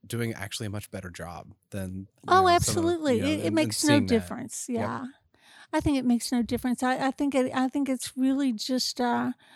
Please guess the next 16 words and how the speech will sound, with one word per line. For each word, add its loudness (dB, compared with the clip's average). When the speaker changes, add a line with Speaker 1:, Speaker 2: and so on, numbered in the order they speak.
Speaker 2:
uh, -2
the, -10
the 0
open-mindedness 2
quite 0
often, -4
you 0
know, 0
of, -2
of -8
kids, -6
you -2
know, -2
um, -4
you -2
know, 0